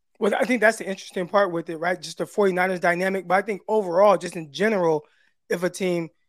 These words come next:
started that game with Trey Lance as a quarterback, he gets knocked out.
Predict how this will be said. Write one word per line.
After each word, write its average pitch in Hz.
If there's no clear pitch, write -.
started 214
that 185
game 180
with 165
Trey 208
Lance 175
as 165
a 165
quarterback, 170
he 185
gets 180
knocked 160
out. 156